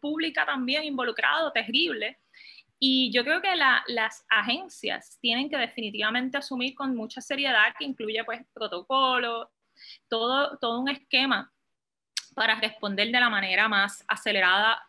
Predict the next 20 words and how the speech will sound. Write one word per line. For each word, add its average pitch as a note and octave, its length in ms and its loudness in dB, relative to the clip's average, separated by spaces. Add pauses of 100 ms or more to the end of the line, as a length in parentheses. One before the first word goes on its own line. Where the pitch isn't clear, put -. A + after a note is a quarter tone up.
posible, G3+ 640 -2 (280)
y A3 120 0
actualmente B3 760 0
eso G#3+ 200 -4
no A3 60 -6
está G#3 180 -6
ocurriendo. F3+ 580 -6 (320)
Otro G#3+ 180 -2
aspecto B3 500 -2
para G#3+ 200 4
mí G#3 120 0
bien G#3+ 160 0
importante B3+ 580 -2
es C#4+ 180 -8
una A#3 160 0
campaña B3 400 0
educativa A3+ 680 -2
a G#3 80 4
la G3+ 140 4
comunidad. G3 500 -2